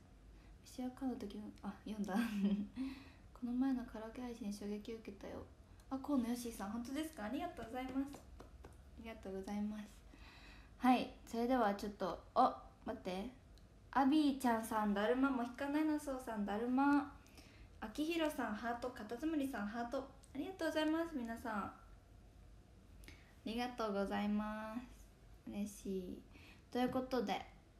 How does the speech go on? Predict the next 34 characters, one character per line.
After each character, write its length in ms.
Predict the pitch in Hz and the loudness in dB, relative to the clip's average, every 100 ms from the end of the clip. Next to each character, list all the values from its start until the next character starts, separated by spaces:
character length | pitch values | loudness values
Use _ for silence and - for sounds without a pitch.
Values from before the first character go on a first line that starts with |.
| - - - - - - - | -20 -20 -20 -20 -20 -20 2
お、 220 | 233 254 262 | 8 8 8
ち 100 | 262 | 2
ょ 60 | |
っ 20 | |
と 60 | 226 | -2
待 120 | 220 | -2
っ 40 | 214 | -4
て、 100 | 208 | -4
コ 100 | 233 | 2
メ 160 | 254 | 4
ン 80 | 262 | 4
ト、 140 | 269 285 - - | 2 -2 -6 -4
ち 100 | 254 | 4
ょ、 20 | |
皆 260 | 240 262 539 | 8 8 8
さ 60 | |
ん 80 | 508 | 4
の 60 | 381 | 4
コ 100 | 262 | 8
メ 100 | 269 | 10
ン 60 | |
ト 80 | 269 | 8
読 100 | 277 | 8
み 160 | 269 269 | 8 8
た 100 | 285 | 2
い 60 | |
か 140 | 285 220 | 0 -4
ら 100 | 254 | -4
さ、 120 | 262 | -6
ち 20 | |
ょ 0 | |
っ 40 | 254 - | -8 -8
と 80 | 233 | -6
待 180 | 233 | -6